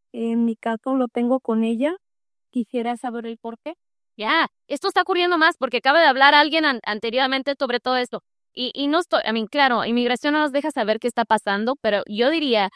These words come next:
Speaker 2: si inmigración necesita las huellas de ustedes, se las van a mandar, se las piden o se las toman cuando vayan. Entonces,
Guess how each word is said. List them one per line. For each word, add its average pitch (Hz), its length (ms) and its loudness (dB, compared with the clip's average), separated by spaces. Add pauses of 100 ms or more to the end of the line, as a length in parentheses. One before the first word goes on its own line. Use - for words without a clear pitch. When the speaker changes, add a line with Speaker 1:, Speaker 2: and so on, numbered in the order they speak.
(200)
Speaker 2:
si - 140 -8
inmigración 226 600 -2
necesita 269 420 -2
las 208 180 0
huellas 220 380 -2
de 190 80 -8
ustedes, 202 420 -2 (260)
se 240 180 0
las 220 140 2
van 226 180 2
a - 20 2
mandar, 240 380 2
se 233 100 -2
las 190 180 -4
piden 330 480 -2
o 208 80 0
se 214 140 -4
las 190 160 -2
toman 233 260 -2
cuando 196 220 -2
vayan. 170 320 0
Entonces, 262 400 -2